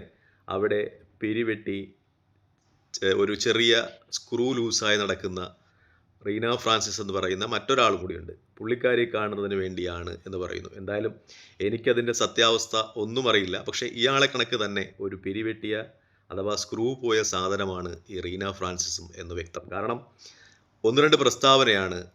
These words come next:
അവരുടേത്. നമുക്ക് ആ അല്പം പിരിവെട്ടിയ, കാരണം ഇസ്രായേലിലാണ് താമസം, അതുകൊണ്ട് തന്നെ ഹമാസ് വിട്ട റോക്കറ്റോ മറ്റോ തലയിൽ വീണ് അല്പം തലയ്ക്ക് ലൂസായ ഒരാളാണ് ഈ റീന ഫ്രാൻസിസ് എന്ന് തോന്നുന്നതിന് കാരണം. കാരണം അവർ പറയുന്നത്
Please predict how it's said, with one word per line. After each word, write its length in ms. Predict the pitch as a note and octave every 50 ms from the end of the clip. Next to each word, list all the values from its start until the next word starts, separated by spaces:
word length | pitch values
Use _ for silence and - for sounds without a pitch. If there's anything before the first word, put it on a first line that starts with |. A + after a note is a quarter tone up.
| _ -
അവരുടേത്. 440 | F#2 F#2 F#2+ G2 F#2+ F#2 F#2 F#2 F#2+ G2 - -
നമുക്ക് 280 | G2 F#2+ G2 G2 -
ആ 100 | F#2 F#2 F#2 - - _ -
അല്പം 360 | A2+ G#2+ G#2+ - - A#2+ A#2+ A#2+
പിരിവെട്ടിയ, 520 | A#2+ G#2+ G#2 A2+ A2+ G#2+ F#2+ - G2 G2 F#2+ - - - _ _ _ _ _ _ -
കാരണം 320 | F#2+ F#2+ G2 G2+ G#2 G#2+ G#2 - - _ -
ഇസ്രായേലിലാണ് 720 | G#2 F#2 - - G#2+ G#2+ A2 A2+ A2+ A2 G#2+ G#2+ G#2+ A#2 G#2+
താമസം, 360 | - G2+ G#2 G2+ F#2+ - G2 F#2+
അതുകൊണ്ട് 280 | F#2 G2 G#2 G#2 G#2 G#2
തന്നെ 180 | G#2 G2+ G2+
ഹമാസ് 380 | G2 F#2+ G2+ G2+ G#2 G#2 - A2
വിട്ട 180 | G#2 G2+ F#2 - F#2+
റോക്കറ്റോ 440 | F#2+ F#2 F#2 F#2 G#2 F#2+ F2+ G#2+ G2+
മറ്റോ 260 | G2+ F#2+ F#2 - G2
തലയിൽ 320 | F#2 - F#2 F#2 F#2+ G2+ G2+
വീണ് 280 | F#2+ F#2+ F#2 F#2 F#2 F2+ F2+ _ _ - - - - -
അല്പം 340 | F2+ G2 G2+ G2 G#2 G2+ G2+
തലയ്ക്ക് 360 | F#2+ - F#2+ F#2 F#2+ F2+ - G#2
ലൂസായ 440 | F#2+ G2 G#2+ G#2+ G#2 - A#2 A#2 A2+
ഒരാളാണ് 440 | G#2 F#2+ F#2 F2+ F2+ F2 F2 E2+ E2+
ഈ 60 | E2+
റീന 280 | E2+ F2+ F2+ F#2 F#2 F#2+
ഫ്രാൻസിസ് 460 | F2+ - F#2 F#2 F2+ F2 - - -
എന്ന് 140 | F2+ F2 E2+ F2
തോന്നുന്നതിന് 380 | F2 E2+ E2+ F2 E2+ E2 E2+ E2+
കാരണം. 260 | E2+ E2+ E2+ E2+ F2 -
കാരണം 320 | - G2 G2+ G#2+ A#2 A2 - - _ _ _ _ - - - _ -
അവർ 220 | G2 G#2+ B2 D3 F3
പറയുന്നത് 520 | D3+ C#3+ B2+ B2 B2 A#2+ A2+ A2 G2+ G2+